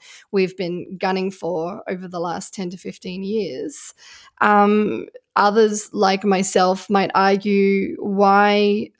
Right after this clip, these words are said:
are we focusing on inflation at all without an understanding of what it is that we're saying? And really, what this comes down to is how much poverty and unemployment are we prepared to tolerate to keep prices at a particular level?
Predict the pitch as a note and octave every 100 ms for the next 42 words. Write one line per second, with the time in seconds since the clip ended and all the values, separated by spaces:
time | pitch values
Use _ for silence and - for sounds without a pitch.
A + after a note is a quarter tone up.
0 | - G#3 G#3 G3+ - G3 G#3 G3 G3 F#3+
1 | F#3+ - _ _ G3 F#3+ G3 - F#3+ G3+
2 | F#3+ G3 G3 F#3+ G3 F#3 F#3+ G3 F3+ F3+
3 | F#3+ F#3+ F3+ F#3+ F#3 F3+ F#3+ F#3+ F#3 F3+
4 | G3 - - G3 - - G#3 - - B3+
5 | - _ _ _ _ _ _ _ _ -
6 | B3+ C4 F4 D#4 B3 G3+ - - - C4+
7 | C#4 C4+ C4 A3+ G3+ G3+ G3+ A3+ A3 G3+
8 | - - A#3+ C#4 C#4+ B3+ - - - G3+
9 | G3+ G3 F3 F#3 G#3 G3+ F#3+ F#3 G3 G3
10 | F#3 F3+ E3+ F#3+ G3 G3 A3+ F#3+ F3+ F3
11 | G3 F#3+ F#3+ F3 E3 - G#3 G3+ - F#3+
12 | F3+ - F#3+ F#3 F3+ F#3+ F3+ - F#3 F3+
13 | F3+ - - C4